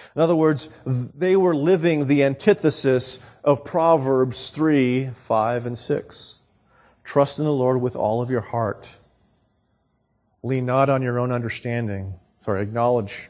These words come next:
him in all your ways, and he will make your sh-, path straight." They were doing the very opposite of that. They were leaning on their own understanding. They were not trusting the Lord in everything.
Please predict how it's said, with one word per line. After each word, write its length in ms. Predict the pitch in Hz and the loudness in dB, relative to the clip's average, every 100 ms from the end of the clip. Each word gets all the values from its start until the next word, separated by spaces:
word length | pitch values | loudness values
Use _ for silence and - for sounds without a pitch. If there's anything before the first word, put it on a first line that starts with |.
| - | -10
him 180 | 117 104 | -8 -4
in 100 | 107 | -2
all 140 | 110 | -2
your 140 | 113 | -2
ways, 520 | 113 104 101 98 - - _ _ _ _ _ _ _ _ - | -2 -2 -2 -6 -10 -18 _ _ _ _ _ _ _ _ -10
and 100 | 104 | -4
he 80 | 120 | -4
will 100 | 110 | -2
make 220 | 110 110 | -4 -6
your 60 | |
sh-, 280 | 104 - - | -10 -12 -16
path 280 | - 107 104 | -4 -2 -2
straight." 560 | - - 101 - - - _ _ _ _ _ _ _ _ _ _ | -8 -6 -6 -6 -14 -20 _ _ _ _ _ _ _ _ _ _
They 80 | 131 | 0
were 80 | 135 | 2
doing 160 | 143 | 0
the 80 | 127 | 0
very 240 | 120 135 | 0 2
opposite 420 | 120 120 - 127 107 | 2 0 -2 -4 -4
of 100 | 95 | -4
that. 320 | 95 104 - _ _ _ _ _ _ _ _ _ _ _ - | -6 -6 -10 _ _ _ _ _ _ _ _ _ _ _ -4
They 160 | 151 | -2
were 260 | 147 170 185 | 2 2 4
leaning 320 | 165 143 131 | 2 0 0
on 120 | 127 | -2
their 140 | 120 120 | 0 -2
own 160 | 117 | -2
understanding. 840 | 110 107 101 113 104 107 113 123 123 _ _ _ - | -2 -6 -8 -6 -4 -4 -6 -8 -12 _ _ _ 0
They 160 | 156 | 2
were 120 | 156 | 2
not 280 | 151 165 180 | 2 2 0
trusting 400 | - 151 - 139 | 0 0 2 -2
the 100 | 120 | 0
Lord 240 | 113 113 113 | 2 2 2
in 120 | 110 | 0
everything. 580 | 101 107 - 113 135 | -2 -2 -2 -2 -4